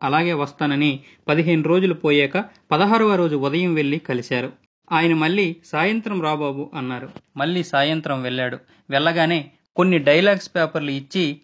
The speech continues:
ఒక గంటలో ప్రిపేర్ అవ్వమన్నారు. సత్యనారాయణ గారు అవి చదివి "పది నిమిషాలలో రెడీ" అన్నారు. "అప్పుడే రెడీనా?" "చెప్పగలను సార్" అని సత్యనారాయణ గారు చెప్పారు. అప్పటికే చాలామంది సీనియర్ నటులు అక్కడ ఉన్నారు, వారి ముందు నటించి చూపించమన్నారు. కేవీ రెడ్డి గారికి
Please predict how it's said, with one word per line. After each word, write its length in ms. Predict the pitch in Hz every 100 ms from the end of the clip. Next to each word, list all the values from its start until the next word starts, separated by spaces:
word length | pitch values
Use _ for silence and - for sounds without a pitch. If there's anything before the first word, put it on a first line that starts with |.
| -
ఒక 180 | 156 156
గంటలో 440 | 139 156 190 180
ప్రిపేర్ 420 | - 143 139 165
అవ్వమన్నారు. 540 | 127 123 123 123 120 - _
సత్యనారాయణ 720 | - 165 185 220 208 190 180
గారు 160 | 170 165 -
అవి 160 | 143
చదివి 480 | 139 143 147 175 151 -
"పది 160 | 147 147
నిమిషాలలో 520 | 151 185 196 175 170
రెడీ" 280 | 131 127 135
అన్నారు. 360 | 123 123 123 - _ -
"అప్పుడే 340 | 131 - 214
రెడీనా?" 420 | 196 160 139 120 120 _ -
"చెప్పగలను 440 | 156 - 214 208 170
సార్" 240 | 160 151 -
అని 140 | 147
సత్యనారాయణ 640 | 139 139 - 156 147 139
గారు 180 | 127 123 -
చెప్పారు. 320 | 127 - 127 120 _
అప్పటికే 460 | 147 143 214 214 196 -
చాలామంది 640 | 151 175 180 170 170 139
సీనియర్ 420 | 135 180 190 185 165
నటులు 360 | 147 143 147 -
అక్కడ 240 | 139 139
ఉన్నారు, 420 | 127 123 127 127 - _ _ _
వారి 240 | 147 170 165
ముందు 240 | 165 190
నటించి 440 | 170 151 175 170
చూపించమన్నారు. 880 | 143 139 135 143 139 127 123 123 127 - _
కేవీ 260 | 185 208 220
రెడ్డి 220 | 190 180
గారికి 520 | 202 196 185 202 165